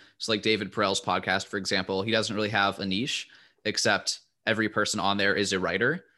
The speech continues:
So he talks mostly about whatever their thing is, but always does work in a few questions about writing. So I know listening to that,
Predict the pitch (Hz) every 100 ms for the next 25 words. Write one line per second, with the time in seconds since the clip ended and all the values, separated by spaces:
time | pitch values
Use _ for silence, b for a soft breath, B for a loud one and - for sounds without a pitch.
0 | b - 110 98 113 98 113 - 120 120
1 | - 107 101 101 95 - _ 110 107 98
2 | 101 98 95 101 95 98 87 90 - -
3 | b - 110 104 98 - 101 98 98 104
4 | 87 - 110 107 95 - 98 92 95 78
5 | 85 98 135 143 - 101 92 95 101 98
6 | 95 - 95 92 95 85 -